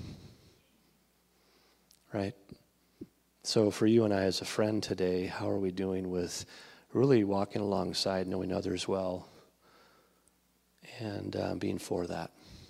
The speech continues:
So there's something about being for others and as a really good antidote for, 'cause with narcissism, you know, the initial, um,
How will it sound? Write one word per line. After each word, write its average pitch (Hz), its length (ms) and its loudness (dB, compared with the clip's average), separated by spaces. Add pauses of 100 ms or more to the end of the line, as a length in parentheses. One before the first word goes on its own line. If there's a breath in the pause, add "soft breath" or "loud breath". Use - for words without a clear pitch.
(920 loud breath)
So - 120 4
there's 117 100 8
something 135 280 6
about 107 240 6
being 101 200 2
for 104 380 2
others 92 720 -2 (640 soft breath)
and 98 300 -4
as 95 180 0
a 90 80 0
really 95 340 2
good 98 300 -2
antidote 87 800 -8 (320 loud breath)
for, 98 680 -6 (560 loud breath)
'cause 113 220 2
with 117 180 0
narcissism, 117 640 8
you 107 60 4
know, 104 140 4
the 98 80 2
initial, 101 720 4 (480 loud breath)
um, 95 480 -4